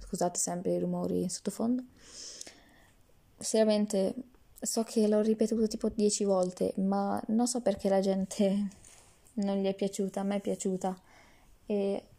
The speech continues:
aspetto con ansia la seconda stagione. Ci sono veramente troppi colpi di scena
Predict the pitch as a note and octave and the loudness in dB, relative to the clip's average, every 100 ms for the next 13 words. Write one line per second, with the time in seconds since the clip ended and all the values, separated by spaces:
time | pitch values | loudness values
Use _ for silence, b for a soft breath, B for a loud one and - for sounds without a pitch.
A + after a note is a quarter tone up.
0 | - - - A3+ A3 G#3 G3+ G3+ G3+ - | -20 -14 -4 -2 -2 0 0 0 -2 -2
1 | G#3 - A3+ G#3 A3 A#3 C4 C4 C#4+ G3 | -4 -4 0 2 2 2 0 2 2 2
2 | F3+ F3 - - B B B B B B | 0 -4 -16 -20 B B B B B B
3 | - - _ - _ _ - G#3+ G#3+ G#3 | -20 -20 _ -20 _ _ -10 -4 0 0
4 | G3+ - G#3 G3+ G3+ - G3 - - - | -2 0 0 2 -2 -4 -8 -8 -6 0
5 | F#3 F#3 F#3 F#3 F3 F3+ F3+ - G3 F#3 | 2 2 -2 -2 0 -2 0 -2 -2 -2
6 | F#3 | -2